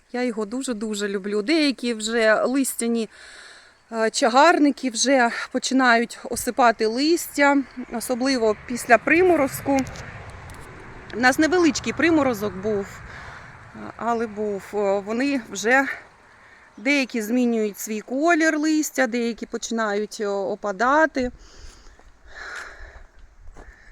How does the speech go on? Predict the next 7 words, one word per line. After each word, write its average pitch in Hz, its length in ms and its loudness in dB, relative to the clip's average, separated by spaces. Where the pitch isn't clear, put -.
Ось 233 200 -12
така, 226 420 -2
друзі, 226 300 -8
краса 226 580 0
осіння, 214 760 -4
осінній 240 500 -2
садочок. 202 840 -4